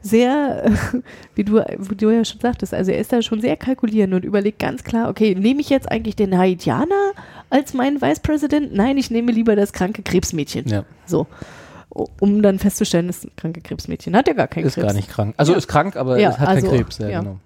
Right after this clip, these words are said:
Speaker 1: genau.
Speaker 2: Genau,
Speaker 1: Und
Speaker 2: aber, ähm, ganz kurz, da wollte, wollte ich nämlich auch gleich nochmal drauf kommen. Die Folge, die Claire gerade angesprochen hat, das ist die fünfte,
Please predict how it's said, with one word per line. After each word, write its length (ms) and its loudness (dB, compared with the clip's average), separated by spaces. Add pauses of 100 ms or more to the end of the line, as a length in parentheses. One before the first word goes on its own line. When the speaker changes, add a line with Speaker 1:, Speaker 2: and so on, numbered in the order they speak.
(140)
Speaker 1:
genau. 280 -8 (1300)
Speaker 2:
Genau, 160 0
Speaker 1:
Und 120 -2
Speaker 2:
aber, 440 2 (180)
ähm, 460 0
ganz 180 -2
kurz, 200 0
da 100 0 (160)
wollte, 220 -4
wollte 100 -2
ich 60 -4
nämlich 180 -2 (400)
auch 160 -4 (120)
gleich 160 -2
nochmal 200 0
drauf 180 -6
kommen. 260 0 (600)
Die 100 0
Folge, 300 4
die 160 -2
Claire 240 2
gerade 180 -2
angesprochen 460 -2
hat, 100 0 (200)
das 160 -2
ist 80 -10
die 60 -2
fünfte, 460 0